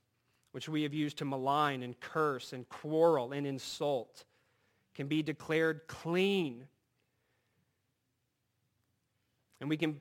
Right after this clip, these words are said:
functionally be declared by the God of perfect justice not guilty for the anger in our hearts, the murder in our hearts. And even more, because of the death of our great high priest Jesus,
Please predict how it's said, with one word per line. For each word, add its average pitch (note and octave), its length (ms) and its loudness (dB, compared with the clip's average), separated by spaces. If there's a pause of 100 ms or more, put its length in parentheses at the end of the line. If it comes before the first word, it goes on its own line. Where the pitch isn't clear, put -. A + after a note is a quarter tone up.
functionally E3+ 600 0
be D3+ 180 -2
declared D3+ 640 0
by C#3+ 180 0
the C#3 80 -4
God D3+ 360 0
of D#3 220 -8
perfect D#3+ 500 -4
justice D#3 580 -4
not D#3 440 -4 (160)
guilty C#3+ 500 -10 (720)
for C#3+ 140 -10
the C#3+ 160 -4
anger C#3+ 520 -8 (600)
in B2+ 80 -10
our B2 140 -4
hearts, C3 460 -10
the B2 120 -12
murder C#3+ 420 -2
in A#2+ 80 -10
our A#2+ 140 -12
hearts. - 500 -16 (720)
And D3 100 -4
even F#3 240 2
more, F#3 460 4 (600)
because F3+ 420 0
of E3 140 -4
the D#3 80 0
death E3 340 0
of C#3+ 140 -6
our D3 160 0
great D3+ 340 -4
high D3 260 -4
priest D3 480 -10
Jesus, C#3 800 -8